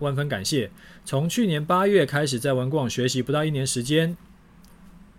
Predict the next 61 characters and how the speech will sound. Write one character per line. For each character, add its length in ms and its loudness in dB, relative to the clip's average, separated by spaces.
呃， 320 -4
观 220 2
念 140 4
修 200 4
正， 300 4
内 100 0
心 180 -2
安 140 -4
定 180 0
是 160 -2
最 220 -2
大 160 -2
的 100 -8
收 220 0
获， 180 2
知 160 -6
道 140 2
自 80 -2
己 60 0
在 120 0
做 160 2
什 140 0
么， 180 -8
相 200 0
信 200 2
自 100 2
己 100 2
人 200 2
生 160 -2
会 140 0
越 80 4
来 80 4
越 120 2
美 220 0
好。 260 -2
未 260 4
来 160 4
路 200 4
长 220 0
不 120 0
急 160 -2
于 120 2
一 100 2
时， 280 0
希 280 0
望 240 2
继 180 -2
续 160 -4
努 160 -2
力， 160 0
有 180 0
足 280 -4
够 240 2
能 200 -2
量 220 -2
影 220 -2
响 260 -2
身 260 -4
边 240 -2
的 200 -2
朋-， 320 -8